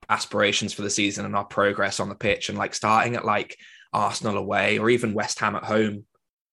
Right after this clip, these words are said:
I think would have done the trick for that as well. Would have been a really nice way to start and test ourselves. Um, whereas, like, Bournemouth away, ugh, I don't know. I can't honestly say that I'm looking for,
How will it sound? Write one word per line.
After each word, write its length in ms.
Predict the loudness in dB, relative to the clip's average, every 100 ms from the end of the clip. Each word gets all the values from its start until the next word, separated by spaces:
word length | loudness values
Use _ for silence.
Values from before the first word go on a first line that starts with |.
| _
I 80 | 0
think 220 | 0 0
would 80 | -2
have 80 | -2
done 180 | -2 -4
the 60 |
trick 300 | -4 -2 -2
for 80 | -4
that 180 | 0 0
as 100 | 0
well. 200 | 2 2
Would 100 | 0
have 80 | -2
been 100 | -2
a 60 | 0
really 220 | 0 0
nice 300 | 0 -2 -2
way 100 | -4
to 80 | -4
start 380 | -2 0 0 -2
and 100 | -6
test 300 | -6 -4 -4
ourselves. 640 | -2 -2 -2 -6 -10 -12 _ _ _ _ -2
Um, 600 | 2 6 4 2 -4 -8 -14 -20 -20 -20 _
whereas, 400 | 2 4 4 2
like, 280 | 2 2 0
Bournemouth 460 | -2 0 0 -4 -4
away, 560 | 0 2 2 0 -4 -6
ugh, 240 | -4 -6 -8 -16 -18 -10
I 60 | -6
don't 100 | -4
know. 260 | -4 -6 -10 _ _ _ _
I 80 | 0
can't 280 | 6 6 6 2
honestly 320 | 2 2 0
say 180 | 2 2
that 80 |
I'm 140 | 0 -2
looking 240 | -8 -12
for, 240 | -14 -16